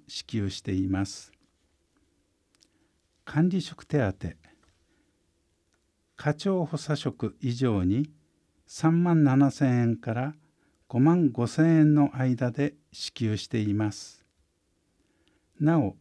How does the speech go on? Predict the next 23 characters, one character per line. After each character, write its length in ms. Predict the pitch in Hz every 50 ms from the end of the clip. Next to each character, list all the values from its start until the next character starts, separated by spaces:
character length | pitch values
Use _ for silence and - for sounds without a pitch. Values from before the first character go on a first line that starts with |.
| _ _
こ 140 | - - 147
の 120 | 170 175 151
他 280 | 143 123 - - 104
に 220 | 95 98 104 117 - - _ _ _ -
時 160 | - 120 117
間 240 | - 165 175 180 180
外 240 | 170 170 160 160 151
勤 340 | 156 - 151 147 147 143 135
務 40 |
手 240 | - - 127 107 95
当、 260 | - - - 87 - _ _ _ _ _ _ _ _ _ _ _ _ _ _
休 260 | - - - 165 180 185
日 160 | 160 165 147
勤 280 | 147 - 147 147 - - _
務 380 | - - 147 147 143 139 131 113
手 120 | - 127
当、 420 | 110 101 98 95 - - 82 80 - _ _ _ _ _ _ _ _ _ _ _ _ _ _ _ _ _ _
単 220 | - - 160 180 190
身 380 | 170 - - 165 160 151 147
赴 140 | 120 - 139
任 300 | 143 143 147 143 143 120
手 120 | - 127 113 95 90
当 220 | - - - 80